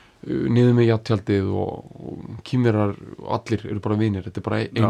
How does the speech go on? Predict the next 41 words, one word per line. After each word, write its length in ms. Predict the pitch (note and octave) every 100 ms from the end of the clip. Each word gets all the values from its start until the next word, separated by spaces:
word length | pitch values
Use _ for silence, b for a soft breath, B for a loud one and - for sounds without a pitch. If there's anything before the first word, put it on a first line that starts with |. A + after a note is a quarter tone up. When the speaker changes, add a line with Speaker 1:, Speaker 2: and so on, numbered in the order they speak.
| G#2+
Speaker 1:
jörð, 300 | A2+ A#2+ -
Speaker 2:
já, 140 | A2+
já, 160 | - G#2 - -
já. 100 | G2+
Speaker 1:
alltaf 260 | G#2+ A2 A2
með 80 |
jörðina 480 | A2 G#2+ A#2+ A#2+ A#2+
þarna 160 | A2+ G#2
framan 320 | A2+ A#2 B2
á. 80 | B2+ B B B B B B B B B B _ _ _ _
Og 260 | C3+ B2+ A#2+
spilar 380 | - C#3 C#3+ B2
út 80 | A2
um 120 | G2+
allt, 160 | G2 -
hann 80 | A2+
spilar 240 | C3+ B2
í 60 | A2
Speaker 2:
Einmitt. 80 | -
Speaker 1:
Kína, 220 | G#2 G2+ F#2+
held 80 | F2+
ég, 140 | A2+
hann, 120 | A#2 A2
hann 160 | A2
er 80 | A2+
í, 120 | G#2+ A2
með 220 | A2+ A#2
stærstu 300 | - A#2+ -
tónleika 320 | G#2 A2+ G#2+ A#2+
veraldarsögunar 580 | A#2 G#2+ G2+ - G2+ G2
í 60 | G2+
Moskvu 300 | G2+ - G#2+
níutíu 240 | G2 -
og 60 | F#2+
sjö, 240 | - G2 A2+
Speaker 2:
Mhm. 160 | A2 G2
Speaker 1:
svo 120 | G2+
hann 100 | A2 G2+
haldi 180 | A#2 B2
risastóra 1300 | A2 A2+ C3 D3+ D#3+ E3 D#3 C#3+ - C#3+ C3 C#3+ B2
tónleika 520 | - B2+ F#2+ F2+ F2+